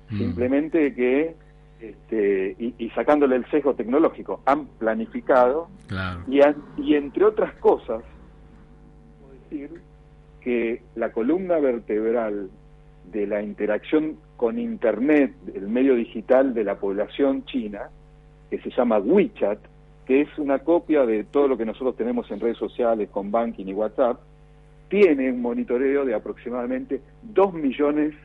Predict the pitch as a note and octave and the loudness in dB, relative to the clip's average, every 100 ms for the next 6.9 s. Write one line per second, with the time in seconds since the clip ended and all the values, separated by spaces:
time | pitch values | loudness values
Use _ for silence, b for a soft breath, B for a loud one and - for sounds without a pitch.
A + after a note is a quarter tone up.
0 | - - - G2+ G2+ - C3+ A#2 G#2 A#2+ | -16 -10 -6 -6 -6 -2 -2 -2 -6 -6
1 | D#3 C3+ B2 D#3 - - - - - - | 0 2 2 -4 -10 -20 -20 -20 -20 -14
2 | - A#2 B2 D#3 F3+ - C3 A#2 A#2 B2 | -4 0 4 4 2 0 -2 -2 -2 0
3 | C#3+ B2+ A#2+ C3+ A#2 C3 C3+ C3 C3 C3+ | 2 2 0 -2 -2 -2 -2 -2 -4 -4
4 | - - - - - - - A#2+ A2+ A2+ | -8 -20 -20 -20 -20 -20 -14 -8 -4 -2
5 | A#2+ A#2+ A#2 E3 C#3+ A2 A#2 - - - | -2 2 4 6 4 2 -6 -12 -20 -20
6 | - F#2+ F2+ G2+ G#2 A#2+ - D3 B2 | -14 -12 -6 -2 -2 -2 -2 -2 -2